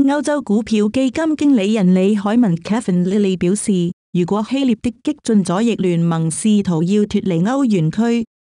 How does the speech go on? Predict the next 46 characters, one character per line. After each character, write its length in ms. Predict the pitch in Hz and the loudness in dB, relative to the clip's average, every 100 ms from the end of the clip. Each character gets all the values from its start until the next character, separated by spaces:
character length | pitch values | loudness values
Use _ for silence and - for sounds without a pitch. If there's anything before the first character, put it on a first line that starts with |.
| - | -4
希 220 | 302 302 | 0 0
臘 160 | 226 - | 0 -2
總 220 | 170 208 | -2 0
理 180 | 196 190 | 0 -2
將 320 | 302 302 294 | -2 -2 -2
辭 180 | - 196 | -2 -2
職 200 | 170 277 - | -2 -6 -4
並 200 | 208 185 | 0 0
重 240 | - 175 165 | 0 -2 0
新 180 | 277 | 0
改 120 | 269 185 | 0 -2
選， 540 | 208 170 160 160 196 - _ | -2 -2 0 0 -2 -6 _
這 240 | - 202 208 | -4 -4 -2
對 240 | 208 202 | 0 2
歐 300 | 214 277 285 | 2 2 -2
洲 280 | - 277 277 | -2 -2 0
央 220 | 269 269 | 2 2
行 400 | 233 208 160 175 226 | 2 2 0 -2 -2
E 220 | - 262 285 - | 0 2 2 -2
C 600 | - - 254 254 254 247 - | -8 0 2 4 2 0 -2
B 260 | 247 262 - | 0 0 0
而 60 | 180 | -2
言 340 | 170 165 165 | 0 2 0
是 200 | 160 202 | 0 -4
個 240 | - 214 208 | -2 -2 0
很 220 | 185 214 | 2 2
大 160 | 196 | 0
的 100 | 180 | -4
風 220 | 233 277 262 | -4 0 2
險。 420 | 202 156 151 180 _ _ | 2 0 -2 -2 _ _
雖 260 | - 330 330 | -6 0 2
然 200 | 233 170 | 4 4
已 120 | 180 | 2
經 180 | 285 294 | 0 0
對 180 | 247 226 | 2 0
希 220 | 254 269 | 0 0
臘 140 | 220 - | -2 -4
實 180 | - 196 | -6 -6
施 160 | - 294 | -2 -2
緊 240 | - 175 208 | 0 0 0
急 80 | 285 233 | 0 -2
流 160 | 170 | -2
動 240 | 170 190 185 | -2 -2 -2
性 340 | - 233 233 | 0 2 4
援 160 | 196 | 4
助， 120 | 160 | 0